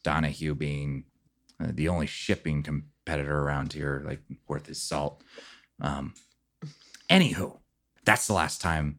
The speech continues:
a lot of people heard of, of Dorian Gray. But then he popped up again, and this time he's not dealing with these pre-tech artifacts. He's just giving out his compad number,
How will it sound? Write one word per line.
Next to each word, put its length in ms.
a 40
lot 140
of 40
people 240
heard 340
of, 320
of 200
Dorian 300
Gray. 280
But 120
then 300
he 60
popped 340
up 160
again, 440
and 140
this 160
time 380
he's 120
not 260
dealing 300
with 160
these 400
pre-tech 460
artifacts. 500
He's 120
just 220
giving 200
out 140
his 100
compad 560
number, 400